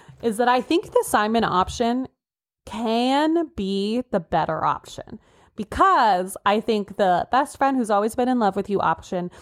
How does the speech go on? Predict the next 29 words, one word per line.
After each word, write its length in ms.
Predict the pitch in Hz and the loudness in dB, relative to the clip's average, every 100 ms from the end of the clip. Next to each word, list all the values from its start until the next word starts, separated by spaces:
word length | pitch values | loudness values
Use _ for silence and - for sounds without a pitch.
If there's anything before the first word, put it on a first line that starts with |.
| - _ - | -20 _ -4
can 360 | 208 247 247 | 0 2 2
be 160 | 226 220 | 2 2
so 180 | - 190 | 0 -2
tortured 580 | - 190 - 220 220 | -2 -4 -4 -2 -2
and 220 | - 180 175 | -2 -4 -8
complicated 800 | 180 170 208 190 208 226 240 233 | -8 -8 -8 -6 -4 0 2 0
and 180 | 214 185 | -2 -6
confusing. 920 | 190 185 - 196 190 233 226 254 277 - - - - - | -10 -10 -10 -6 -4 -2 -2 -4 -6 -12 -20 -20 -20 -4
And 460 | 220 220 214 190 - _ _ _ | 0 0 0 -4 -12 _ _ _
you 180 | 220 | -6
have 380 | 214 214 208 208 | 0 2 2 0
spouts 500 | - - 185 214 - | -8 -2 0 0 -2
of, 100 | 240 | 0
like, 280 | 202 185 - | 0 0 -4
not 240 | 302 302 | -2 0
being 180 | 339 320 | -2 -4
ready 240 | 311 302 285 | -2 -2 -4
for 260 | 294 254 220 | -4 -2 0
it 80 | |
and 100 | - | -2
hurting 280 | 277 294 285 | -2 -4 -4
their 100 | 285 | -6
feelings 560 | 277 302 277 226 208 202 | -6 -6 -6 -6 -8 -8
and 180 | - 311 | -6 -2
then 180 | 320 285 | -2 2
wanting 420 | 370 349 330 294 | 2 2 0 -2
it 220 | 254 226 | -2 -2
and 80 | 254 | -2
having 460 | 277 294 311 302 | 0 0 -2 -6